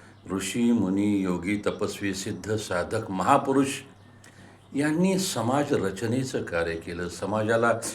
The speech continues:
दिशा देण्याचं कार्य केलं. केवळ वैज्ञानिक दृष्टिकोनातून धर्माची मांडणी केली.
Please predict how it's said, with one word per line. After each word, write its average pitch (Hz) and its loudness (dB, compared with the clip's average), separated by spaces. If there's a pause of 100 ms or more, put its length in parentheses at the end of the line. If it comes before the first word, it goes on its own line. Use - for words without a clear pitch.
(160)
दिशा 104 4
देण्याचं 110 0
कार्य 80 -6
केलं. - -14 (1080)
केवळ 135 8
वैज्ञानिक 123 6
दृष्टिकोनातून 120 2
धर्माची 104 -2
मांडणी 90 -2
केली. - -8